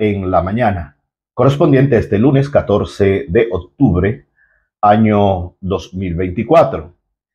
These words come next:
Leemos en el Evangelio de Lucas, capítulo once, los versículos veintinueve al treinta y dos. Dice la palabra:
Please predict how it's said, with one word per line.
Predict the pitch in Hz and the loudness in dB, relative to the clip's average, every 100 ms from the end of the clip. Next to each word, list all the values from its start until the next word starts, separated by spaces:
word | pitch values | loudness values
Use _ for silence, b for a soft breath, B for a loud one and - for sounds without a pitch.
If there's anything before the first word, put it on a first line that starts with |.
| _ - | _ -2
Leemos | 131 151 143 175 123 | 4 4 4 2 0
en | |
el | 104 | 0
Evangelio | 95 92 90 101 | 0 -2 -2 -2
de | 92 | -2
Lucas, | 101 175 139 147 - | -2 0 0 0 -2
capítulo | 98 101 107 101 - - | -4 -4 -2 -4 -4 0
once, | 120 120 117 - 165 | 2 2 -2 0 2
los | 135 95 78 | 2 0 0
versículos | - - 107 107 95 | -4 -4 -4 -2 -2
veintinueve | 92 87 90 95 104 98 87 - - | -2 -4 -4 -4 0 0 0 -4 0
al | 92 87 | 0 0
treinta | 92 92 87 104 | -2 -2 0 0
y | 101 | 2
dos. | 131 - - - - - _ _ _ _ _ _ - | 0 -2 -10 -20 -20 -20 _ _ _ _ _ _ -2
Dice | 107 175 - 123 - - _ _ _ _ - | 2 2 2 0 0 -6 _ _ _ _ -2
la | 104 107 120 | 2 4 4
palabra: | 92 76 69 71 71 - | 2 0 0 -4 -8 -12